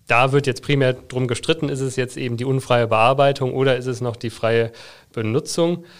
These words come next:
Wenn man jetzt mal aus Sicht des Klägers sich die Sache anschaut, dann, ähm, also, oder vielleicht noch, äh, ein, ein Hinweis, diese Paragraphen, um die es geht, die sind mittlerweile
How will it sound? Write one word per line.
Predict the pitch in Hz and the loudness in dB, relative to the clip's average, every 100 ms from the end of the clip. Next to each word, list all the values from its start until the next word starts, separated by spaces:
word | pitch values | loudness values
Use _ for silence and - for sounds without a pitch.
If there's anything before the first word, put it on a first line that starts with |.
| - _ _ | -20 _ _
Wenn | 123 | 0
man | 131 | 2
jetzt | 131 131 | 0 0
mal | 120 | 0
aus | 117 120 | 0 -4
Sicht | 123 - - - | -10 -12 -12 -6
des | 117 110 - - | -6 -6 -12 -12
Klägers | - 113 143 165 151 147 - | -4 0 2 2 0 -2 -10
sich | - - 127 - | -14 -10 -10 -8
die | 123 | -4
Sache | 127 120 127 | -2 -2 -4
anschaut, | 131 135 - 123 123 - _ _ _ _ - | -4 -4 0 0 0 -4 _ _ _ _ -4
dann, | 117 113 117 120 | -2 -2 -4 -6
ähm, | 127 113 107 110 | -6 -6 -6 -2
also, | 131 143 | 0 2
oder | 160 127 | 2 2
vielleicht | - 131 | 2 2
noch, | 143 123 | 2 -2
äh, | - | 0
ein, | 123 117 127 143 147 | 0 2 0 0 -2
ein | - 131 | -4 -2
Hinweis, | 135 151 135 131 | -2 0 0 0
diese | - 120 123 117 - - | -4 -2 -2 -2 -8 -10
Paragraphen, | - 110 110 117 - | -4 -2 2 2 2
um | 131 | 0
die | 127 | -2
es | 123 | -2
geht, | 131 - | -4 -4
die | 117 | -4
sind | 123 | -2
mittlerweile | 131 120 113 117 117 113 | -2 2 4 4 2 0